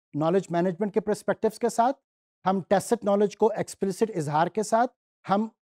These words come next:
लॉन्ग टर्म सर्वाइवल and above average return के पर्सपेक्टिव को मद्देनजर रखकर वो लेकर चलेंगे। हम लोगों को अपॉर्चुनिटीज प्रोवाइड करेंगे, जिन अपॉर्चुनिटीज को अवेल करके they can develop and the organizations can become more sustainable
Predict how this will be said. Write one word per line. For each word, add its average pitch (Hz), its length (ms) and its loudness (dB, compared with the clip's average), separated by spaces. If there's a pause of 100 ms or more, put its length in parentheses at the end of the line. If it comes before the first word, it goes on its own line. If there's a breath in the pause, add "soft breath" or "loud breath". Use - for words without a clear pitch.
(200)
लॉन्ग 190 340 4
टर्म 220 160 2
सर्वाइवल 180 520 2
and 196 120 -2
above 185 260 0
average 180 280 0
return 185 340 0
के 226 80 4
पर्सपेक्टिव 208 460 -2
को 220 100 -2
मद्देनजर 208 420 0
रखकर 247 360 0 (260)
वो 196 80 4
लेकर 185 240 2
चलेंगे। 143 500 -2 (320)
हम 180 140 2
लोगों 196 320 4
को 226 180 4
अपॉर्चुनिटीज 226 800 0
प्रोवाइड 196 340 2
करेंगे, 185 460 2 (200)
जिन 220 200 2 (100)
अपॉर्चुनिटीज 208 720 -2
को 226 100 -4
अवेल 202 320 2
करके 180 500 0 (240 soft breath)
they 180 180 0
can 190 180 -2
develop 170 400 2 (440)
and 185 160 2
the 202 100 -2
organizations 180 640 -2
can 185 180 -2
become 190 320 -2 (240)
more 196 360 -2
sustainable 190 600 0